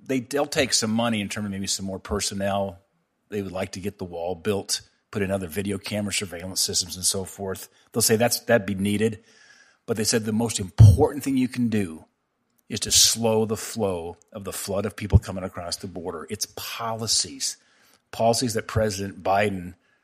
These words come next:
reversed that were working in the prior administration. This is not a political statement.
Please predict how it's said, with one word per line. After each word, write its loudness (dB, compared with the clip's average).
reversed -2
that 0
were 0
working 0
in -6
the -6
prior 4
administration. -2
This 0
is -2
not 2
a 2
political -6
statement. 0